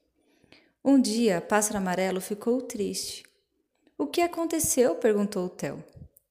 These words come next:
"Eu queria poder voar para conhecer esses lugares", disse Pássaro Amarelo. Theo teve uma ideia. "Por que não inventa alguma coisa para poder voar?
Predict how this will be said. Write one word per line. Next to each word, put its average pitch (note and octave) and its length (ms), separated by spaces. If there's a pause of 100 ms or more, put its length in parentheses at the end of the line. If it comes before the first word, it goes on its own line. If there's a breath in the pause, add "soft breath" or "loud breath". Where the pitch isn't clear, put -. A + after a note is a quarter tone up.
(600 soft breath)
"Eu B3+ 140
queria C4+ 320
poder B3+ 320
voar G#3+ 460
para G#3+ 160
conhecer A3 380
esses G#3+ 280
lugares", F#3 720
disse F3 300
Pássaro F3 380
Amarelo. D#3 460 (1000 soft breath)
Theo G#3+ 300
teve F#3+ 280
uma G#3+ 140
ideia. D#3 420 (1040)
"Por F4 140
que F4 160
não E4+ 100
inventa C#4 420
alguma A#3+ 320
coisa A#3+ 380
para A3+ 180
poder G#3 280
voar? F#3+ 360